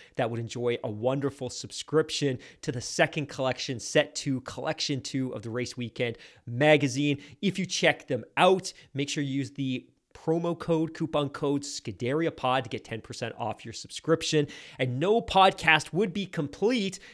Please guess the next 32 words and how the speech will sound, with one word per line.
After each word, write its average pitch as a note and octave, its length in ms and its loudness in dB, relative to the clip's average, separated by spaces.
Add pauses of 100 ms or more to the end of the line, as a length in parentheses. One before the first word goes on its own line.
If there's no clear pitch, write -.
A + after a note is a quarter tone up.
if - 140 -4
we C#3+ 60 2
didn't D3+ 280 2
shout C3+ 340 4
out C3+ 240 4
our B2+ 120 2
friend A#2+ 320 -2
Teese C#3+ 400 -4
and B2+ 100 -4
the A#2 60 -2
entire A#2+ 320 -2
team A#2 240 -6
over A2 180 -4
at G#2+ 100 -10
Racing A#2 320 -8
Exclusives. - 680 -10
Check - 380 2
out D#3+ 300 0
Racing E3 520 -2
Exclusives F#3 1000 0 (240)
if D3 160 -2
you're C3 100 -2
looking C3+ 300 -4
for C3+ 160 -8
some A#2+ 160 -10
really B2+ 180 -6
great B2+ 360 -4
F B2+ 240 -2
one A#2+ 180 -2
memorabilia, A#2 500 -4
of A2 120 -6
course, - 260 -8